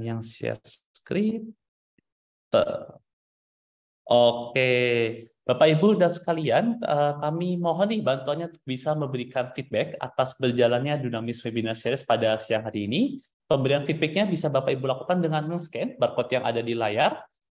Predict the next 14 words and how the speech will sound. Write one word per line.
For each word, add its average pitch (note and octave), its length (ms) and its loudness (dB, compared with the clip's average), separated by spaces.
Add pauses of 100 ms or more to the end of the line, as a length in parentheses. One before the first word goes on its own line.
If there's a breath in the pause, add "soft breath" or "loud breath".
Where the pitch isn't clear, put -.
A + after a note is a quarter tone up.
(100)
atau F#3 240 0
juga G3 240 0
boleh F#3 280 0
nih G#3 280 -4
klik F3 240 -6
langsung E3+ 320 -2
di D#3+ 80 -4
link E3+ 200 -2
yang E3 80 -4
sudah D3+ 240 -4
di-share C3 280 -4
di B2+ 240 -6
chat B2+ 160 -10
box. - 440 -6